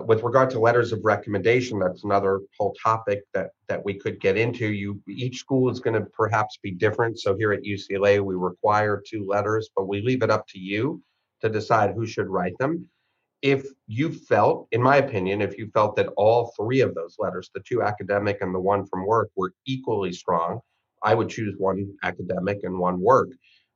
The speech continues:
letter, but, uh, you certainly could be admitted with two academic strong letters as well. So we leave it up to you, but unfortunately we can't take three. Um,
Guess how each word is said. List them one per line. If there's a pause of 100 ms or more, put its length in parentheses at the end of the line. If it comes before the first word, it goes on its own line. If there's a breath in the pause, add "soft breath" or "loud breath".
(200)
letter,
but,
uh, (220)
you
certainly
could
be
admitted
with
two
academic (120)
strong
letters
as
well.
So (300)
we
leave
it
up
to
you,
but
unfortunately
we
can't
take
three. (680)
Um,